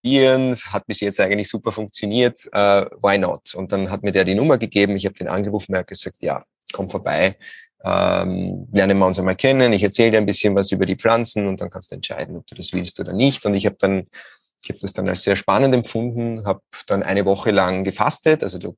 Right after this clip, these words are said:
machst dann halt eine Diät ohne, ohne, ohne Fleisch, ohne Salz, zu der Zeit hab ich noch Fleisch gegessen, äh, ohne Alkohol, ohne irgendeine Art von, von,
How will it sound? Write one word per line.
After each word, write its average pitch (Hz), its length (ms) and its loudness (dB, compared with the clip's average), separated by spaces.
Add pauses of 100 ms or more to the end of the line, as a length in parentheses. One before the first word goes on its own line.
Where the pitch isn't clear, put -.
machst - 340 -8
dann 95 140 -12
halt 90 240 -8
eine 92 160 -8
Diät 123 420 2
ohne, 98 380 0
ohne, 92 340 0 (440)
ohne 101 200 -2
Fleisch, 95 380 2
ohne 98 180 -2
Salz, 95 480 2
zu 98 100 -4
der 92 120 0
Zeit 92 180 -6
hab 95 80 -6
ich 98 80 -4
noch 92 100 -10
Fleisch 92 260 -6
gegessen, 95 540 -4 (500)
äh, 92 300 0
ohne 101 220 2
Alkohol, 98 840 0
ohne 95 360 0
irgendeine 110 480 4
Art 90 200 2
von, 92 300 -6
von, 175 260 4